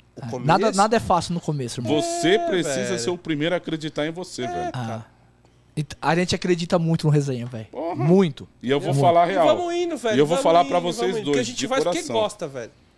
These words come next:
Speaker 3: Eu co-, tô conhecendo vocês agora, sabe? Que nós conversamos ali, não sabe, não fazia a mínima ideia de quem era vocês. E há menos de uma semana eu posso falar. Isso aqui vai, vai, vai dar um boom muito grande, velho.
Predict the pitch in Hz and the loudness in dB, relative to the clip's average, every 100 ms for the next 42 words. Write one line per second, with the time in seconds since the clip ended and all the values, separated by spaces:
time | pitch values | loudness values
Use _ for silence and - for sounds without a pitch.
0 | _ 107 113 - 117 123 139 135 151 151 | _ -6 -6 -8 -14 -10 -6 -4 -4 -6
1 | 151 151 180 185 110 80 - 90 95 110 | -6 -6 -4 0 0 -2 -8 -10 -8 -8
2 | 107 98 92 104 101 - 104 101 139 - | -8 -8 -8 -8 -6 -6 -6 -6 -8 -4
3 | 131 113 123 143 - 127 139 131 151 202 | -6 -4 -8 -10 -6 -6 -4 -4 -4 -6
4 | 208 160 127 151 _ _ _ _ _ _ | -10 -6 -6 -6 _ _ _ _ _ _
5 | _ _ - 104 135 135 135 151 107 92 | _ _ -18 -8 -2 -2 -2 -4 -6 -8
6 | 78 90 95 95 85 82 76 - - 87 | -8 -10 -8 -8 -10 -14 -18 -20 -20 -14
7 | 92 107 139 - 120 143 156 - 120 117 | -8 -6 -6 -6 -8 -8 -8 -8 -6 -4
8 | 147 143 - 135 - 156 117 92 _ _ | -6 -8 -8 -10 -8 -6 -6 -6 _ _
9 | _ _ - 95 110 - 120 110 117 113 | _ _ -20 -12 -12 -10 -10 -6 -6 -6
10 | 104 110 113 _ _ _ _ _ _ _ | -6 -6 -8 _ _ _ _ _ _ _
11 | _ 92 92 107 107 98 120 117 123 113 | _ -8 -6 -6 -6 -10 -10 -10 -8 -6
12 | 101 92 78 69 | -6 -10 -16 -18